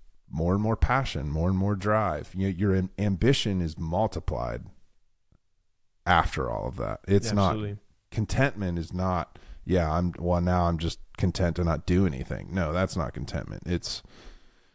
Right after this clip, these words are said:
Speaker 1: I know who I am finally. Like, I see
Speaker 2: Yeah.
Speaker 1: myself more like God sees me.
Speaker 2: <clears throat> Well, I think a lot of people, they look at it too and they think, "Once I overcome depression or anxiety or these emotions, then I'll just be free and I can live my life."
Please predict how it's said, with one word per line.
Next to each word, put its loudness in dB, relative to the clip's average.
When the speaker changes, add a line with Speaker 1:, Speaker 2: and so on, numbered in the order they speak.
Speaker 1:
I 2
know 6
who 2
I 4
am -4
finally. -10
Like, 0
I 0
see 2
Speaker 2:
Yeah. 4
Speaker 1:
myself 0
more 4
like 0
God 0
sees -8
me. -6
Speaker 2:
<clears throat> -6
Well, 0
I 6
think 4
a 6
lot 8
of 2
people, 2
they 2
look 2
at 0
it -8
too 6
and 6
they 4
think, 0
"Once 4
I 8
overcome 2
depression 0
or 2
anxiety 4
or -2
these -2
emotions, 2
then 4
I'll 6
just -4
be -4
free 0
and -2
I -4
can -4
live 2
my -2
life." -4